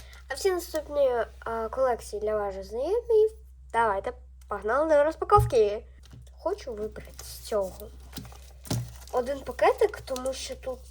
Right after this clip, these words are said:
всього п'ять пакетиків. Давайте ось такий пакетик. Ось такий. З програми.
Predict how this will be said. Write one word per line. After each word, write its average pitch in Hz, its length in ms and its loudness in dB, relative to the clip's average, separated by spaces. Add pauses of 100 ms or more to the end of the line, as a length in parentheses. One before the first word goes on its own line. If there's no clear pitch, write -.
(100)
всього 226 420 -10 (160)
п'ять 226 340 2
пакетиків. - 640 -12 (2750)
Давайте 359 800 4 (220)
ось - 160 -16
такий 233 400 -8 (220)
пакетик. - 960 -12 (1300)
Ось - 140 -6
такий. - 260 -18 (1200)
З 233 280 2 (340)
програми. 233 1000 -2